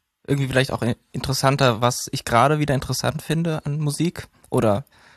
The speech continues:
wo ich so Aspekte fand, die so gerade inspiriert sind. Und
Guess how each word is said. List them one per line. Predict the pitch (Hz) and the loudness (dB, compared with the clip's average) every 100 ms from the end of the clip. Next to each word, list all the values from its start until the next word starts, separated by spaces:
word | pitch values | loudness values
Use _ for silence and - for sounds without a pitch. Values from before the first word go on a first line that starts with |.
| _ _ _ | _ _ _
wo | 123 | -6
ich | 131 | -2
so | - | 0
Aspekte | - 127 - 127 | 0 -2 -2 -4
fand, | - 131 131 - - | -4 -2 -4 -8 -10
die | 117 | -6
so | 117 123 | -6 -4
gerade | 113 131 117 | -2 0 0
inspiriert | - 113 120 - | -2 -2 0 0
sind. | 147 151 | -2 -2
Und | 120 | -2